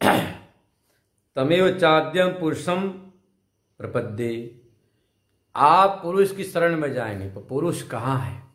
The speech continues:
ये ढूंढना पड़ेगा ना। जब तक आपको यह न मालूम पड़ जाए, वह पुरुष कहाँ, परमात्मा कहाँ, तब तक शरण में कैसे जाएंगे?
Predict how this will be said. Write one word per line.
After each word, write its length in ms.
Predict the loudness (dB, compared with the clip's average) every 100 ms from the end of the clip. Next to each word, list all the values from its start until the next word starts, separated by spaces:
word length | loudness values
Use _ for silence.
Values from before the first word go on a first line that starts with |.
| _ _ _ _ _ _
ये 120 | -10 -4
ढूंढना 300 | -2 0 0
पड़ेगा 340 | -2 -4 -10
ना। 140 | -14 -20 _ _ _ _ _ _ _ _ _ _ _ _ _ _ _ _ _ _ _ _ _ _ _ _ _ _ _ _ _ -12
जब 540 | -6 4 4 4 2
तक 280 | 4 4 2
आपको 380 | 2 2 2 -2
यह 180 | 0 2
न 100 | 2
मालूम 520 | 0 2 2 2 -2
पड़ 180 | -2 -2
जाए, 640 | 2 2 4 2 -2 -10 _ _ _ _ _ _ _ _ _ _ _ _ _
वह 160 | -6 -4
पुरुष 580 | -4 -6 0 0 0 -4
कहाँ, 300 | -2 0 -2
परमात्मा 960 | -4 -4 -4 -4 -4 -4 -6 -2 0
कहाँ, 640 | -2 -4 -8 -8 -14 -20 _ _ _ _ _ _ _ _ _ _ _ _ _ _ _ _ _ _ _ _ -2
तब 300 | -2 -2 -2
तक 120 | -2
शरण 380 | -2 -2 0 0
में 220 | 0 -2
कैसे 360 | -4 -6 -8 -8
जाएंगे? 480 | -10 -10 -16 -20